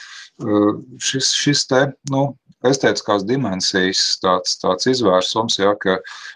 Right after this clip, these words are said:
nu, daudz var teikt, nu, redzat, ja mēs tagad paņemsim kādu māju, kas ir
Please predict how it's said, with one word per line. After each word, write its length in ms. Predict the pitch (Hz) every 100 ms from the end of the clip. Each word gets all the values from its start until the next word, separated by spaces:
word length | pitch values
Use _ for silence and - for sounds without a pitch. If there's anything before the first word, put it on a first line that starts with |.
| _
nu, 180 | 104 101
daudz 320 | 98 101 113
var 140 | 107 98
teikt, 300 | 107 98 -
nu, 100 | 104
redzat, 320 | 107 95 -
ja 80 | 101
mēs 220 | 95 -
tagad 240 | 104 90 -
paņemsim 640 | 127 135 104 - 117 120 - - - -
kādu 720 | - 101 95 92 95 95 95
māju, 600 | 104 101 113 135 156 139
kas 240 | - 110 -
ir 240 | 98 95